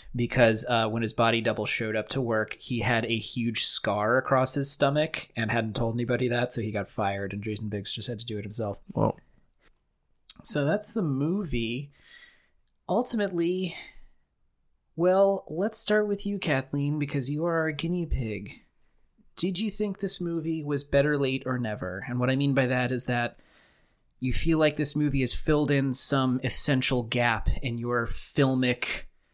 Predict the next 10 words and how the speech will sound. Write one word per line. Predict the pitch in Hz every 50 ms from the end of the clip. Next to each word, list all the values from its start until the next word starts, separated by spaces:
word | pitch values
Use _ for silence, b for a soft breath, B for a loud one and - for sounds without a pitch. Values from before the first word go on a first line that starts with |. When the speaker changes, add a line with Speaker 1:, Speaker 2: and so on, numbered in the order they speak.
| _ _ -
Speaker 1:
history | - - 147 139 - - - 139 127 120 120 113 110 107 104 104 - - _ _ _ _ _ _
that | - 120 113 110 101
you're | 113 117 110 - -
better | - 143 135 135 131
off | 127 123 123 - -
now | 135 131 123 120 120
for | 117 - 127
having | 120 113 117 110
seen | 107 - - - 123 120 113
it, | 110 104 - - -